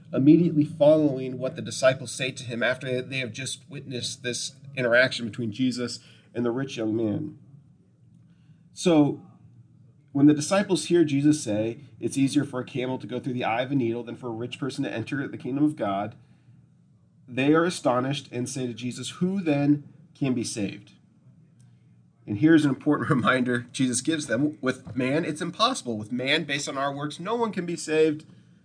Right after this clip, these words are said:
But with God, uh, all things are possible. So what conversation have the disciples just been having with Jesus? They see this rich young man.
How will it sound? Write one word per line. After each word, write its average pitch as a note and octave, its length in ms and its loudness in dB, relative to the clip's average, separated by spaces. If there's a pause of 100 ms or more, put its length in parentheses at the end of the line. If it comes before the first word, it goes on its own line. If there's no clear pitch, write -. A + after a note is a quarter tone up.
(240)
But C#3+ 120 0
with D3 180 0
God, C3+ 480 6 (1000)
uh, A2+ 300 -2 (120)
all D3 200 4
things A#2+ 420 -6
are - 100 -14
possible. A#2+ 580 -6 (1600)
So - 200 -8
what A3+ 200 0
conversation D3 640 4
have B2 80 -2
the A#2+ 60 -6
disciples A#2+ 480 -2
just A2+ 200 -6
been G#2 100 -8
having G#2+ 380 -2
with G2 120 -10
Jesus? - 580 -10 (400)
They A#2+ 120 0
see D3 200 8
this E3+ 220 4
rich C#3 180 0
young E3 180 2
man. G#2 380 -4